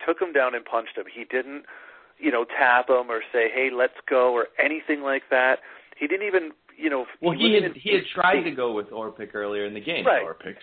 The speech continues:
Speaker 2: said
Speaker 1: And Orpik
Speaker 2: no.
Speaker 1: didn't wanna go. And look, I mean, I understand what, I understand what Thornton was trying to do, although this, this notion that every single body check in the N H L has to be answered for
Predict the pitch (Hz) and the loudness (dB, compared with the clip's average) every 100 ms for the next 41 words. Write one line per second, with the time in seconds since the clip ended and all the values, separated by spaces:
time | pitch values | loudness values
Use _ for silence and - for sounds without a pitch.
0 | - 202 220 226 226 226 208 202 196 214 | -6 2 4 6 4 -2 -2 0 0 2
1 | 156 110 - - - - 180 170 156 185 | 0 0 -14 -20 -16 -2 0 -2 -6 -4
2 | 131 - _ 151 147 151 170 175 - 143 | -4 -4 _ -4 -4 -2 -2 -2 -2 -2
3 | 131 120 - 156 - - 180 165 - - | -2 -8 0 0 2 0 0 -2 -6 -14
4 | - 110 123 147 143 - 151 156 151 - | -6 -4 -4 -4 -8 -4 -6 -6 -12 -6
5 | 151 147 151 156 160 - - - - 143 | -6 -2 0 0 -2 -10 -20 -10 0 2
6 | 131 123 127 - 143 _ 139 143 - 135 | 2 -2 -4 -6 -20 _ -10 -10 -8 -4
7 | 127 123 131 113 - 123 117 135 143 135 | -4 -4 -6 -6 -4 -6 -4 -6 -8 -12
8 | _ - - - 139 131 127 117 113 120 | _ -20 -18 -8 -6 -2 2 4 4 0
9 | - 123 - - 113 113 110 110 110 104 | -2 -2 -2 -12 -8 -6 -6 -4 -4 -2
10 | 110 - - 110 - - 113 117 - 127 | -4 -6 -10 -10 -10 -4 -2 -2 -2 -4
11 | 123 - 135 139 | -2 2 4 4